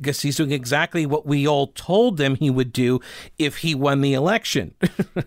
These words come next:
<laughs> Jennifer Van Laar goes on to note,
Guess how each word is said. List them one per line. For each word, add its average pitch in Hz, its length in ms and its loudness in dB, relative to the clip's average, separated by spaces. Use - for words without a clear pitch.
<laughs> - 920 -10
Jennifer 185 520 0
Van 156 280 0
Laar 160 280 2
goes 156 200 0
on 156 200 0
to 147 120 -2
note, 202 320 2